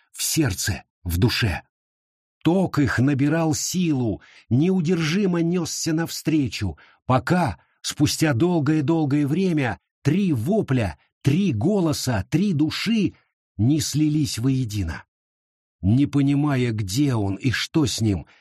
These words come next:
Самсон заморгал, но как только в глазах прояснилось, увидел перед собой увешанные масками стены пещеры и понял: он все еще внутри черепа. Мамунапехт на полу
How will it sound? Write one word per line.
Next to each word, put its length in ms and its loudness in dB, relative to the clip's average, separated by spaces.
Самсон 540 0
заморгал, 680 -2
но 160 2
как 160 -2
только 260 2
в 80 0
глазах 480 0
прояснилось, 840 0
увидел 500 0
перед 280 0
собой 500 0
увешанные 800 0
масками 500 0
стены 500 -2
пещеры 840 -2
и 120 2
понял: 520 -2
он 180 2
все 300 -2
еще 380 0
внутри 460 2
черепа. 540 -4
Мамунапехт 800 2
на 120 2
полу 440 0